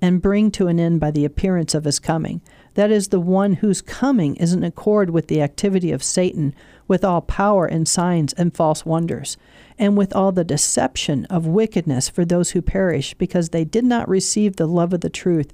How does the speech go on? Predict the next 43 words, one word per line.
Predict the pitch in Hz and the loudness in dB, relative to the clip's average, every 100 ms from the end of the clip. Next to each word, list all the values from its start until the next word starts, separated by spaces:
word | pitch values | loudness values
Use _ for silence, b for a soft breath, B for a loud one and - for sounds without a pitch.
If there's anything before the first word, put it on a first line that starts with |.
| b b | b b
so | - 185 | 0 2
as | 175 | 2
to | - | 0
be | 151 143 | 0 0
saved. | - 151 131 135 - b b b b | 0 -2 -2 -4 -10 b b b b
For | 240 | -2
this | 226 233 - | 2 0 0
reason, | 214 247 180 156 | 0 2 0 0
God | 165 180 | 0 0
will | - 180 | 0 -2
send | - 190 180 | 0 0 0
upon | 143 - 196 196 | -4 -2 0 2
them | 175 139 | 2 0
a | 147 | 0
deluding | 165 165 175 240 226 202 | 2 2 2 2 0 0
influence, | 220 254 - 147 113 113 - b b b | 0 0 0 -2 -2 -6 -10 b b b
so | - | -2
that | 208 220 220 | 2 2 2
they | |
will | 196 175 | 2 2
believe | 165 175 175 226 254 | 2 0 2 2 2
what | 233 233 | 2 0
is | 233 - | 0 -2
false, | 240 262 127 131 - b b b | 0 0 0 -2 -6 b b b
in | 202 | 2
order | 214 233 220 | 4 2 2
that | 208 196 | 0 0
they | 180 | 0
all | 175 202 202 - _ | 2 2 0 -6 _
may | 185 180 | 0 2
be | 170 | 0
judged | 156 - 247 269 165 - - b b | -2 -2 0 2 0 -2 -10 b b
who | - | 0
did | 226 208 | 2 4
not | 196 214 | 2 0
believe | 220 202 190 190 | 0 0 0 -2
the | |
truth | 165 - 220 165 - | -6 0 0 0 -2
but | 165 | -6
took | - 190 - | -2 -4 -4
pleasure | - 202 196 175 127 - | -2 0 0 0 -2 0
in | 170 160 | -2 0
wickedness." | 156 156 147 - 156 - | 0 -2 -8 -8 -12 -12